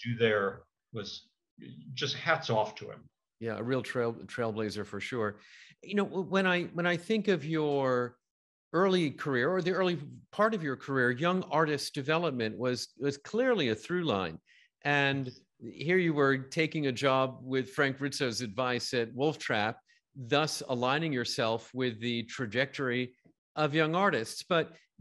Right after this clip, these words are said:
Speaker 2: did it, it, it, did it start out as a job and then become a passion? Was it really a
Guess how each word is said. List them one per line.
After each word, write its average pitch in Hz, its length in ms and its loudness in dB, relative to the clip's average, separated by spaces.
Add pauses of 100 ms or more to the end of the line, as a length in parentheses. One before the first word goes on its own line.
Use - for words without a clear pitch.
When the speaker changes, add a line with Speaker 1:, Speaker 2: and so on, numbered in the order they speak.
(160)
Speaker 2:
did 185 200 4
it, 170 260 2 (260)
it, 147 200 -12
it, - 180 -20 (260)
did 170 140 0
it 160 120 -2
start 165 340 2
out 170 200 4
as 165 140 -2
a 165 60 -2
job 151 460 2
and 139 80 -2
then 143 140 2
become 143 320 -2
a 120 60 0
passion? 135 600 -2
Was 131 180 2
it 131 100 -6
really 131 260 4
a 113 80 2